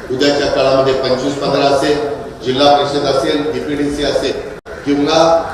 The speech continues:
कुठलाही निधी असेल, तर तो निधी देण्याच्या करता एकनाथराव शिंदे, देवेंद्रजी, मी, राधाकृष्ण विखे पाटील, आम्ही सगळेजण त्या बाबतीमध्ये तुम्हाला मदत करू. तुम्ही असं समजू नका, आता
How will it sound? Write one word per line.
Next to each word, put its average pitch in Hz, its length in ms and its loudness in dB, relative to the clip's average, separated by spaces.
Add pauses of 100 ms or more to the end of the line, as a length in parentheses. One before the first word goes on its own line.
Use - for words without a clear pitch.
(220)
कुठलाही 185 380 4
निधी 156 340 2
असेल, 131 560 0 (460)
तर 143 100 2
तो 139 140 2
निधी 151 380 2
देण्याच्या 139 400 2
करता - 600 0 (280)
एकनाथराव 139 640 0
शिंदे, 143 280 0
देवेंद्रजी, 139 760 0 (120)
मी, 151 380 -2 (380)
राधाकृष्ण 147 560 2
विखे 143 200 0
पाटील, 156 420 -2
आम्ही 139 340 -2
सगळेजण 143 380 2 (520)
त्या 139 100 2
बाबतीमध्ये 139 580 2 (100)
तुम्हाला 131 260 0
मदत 127 300 -2
करू. - 220 -4 (500)
तुम्ही 143 300 0 (120)
असं 147 280 -2
समजू 143 340 -2 (100)
नका, 135 240 -2 (420)
आता - 200 -2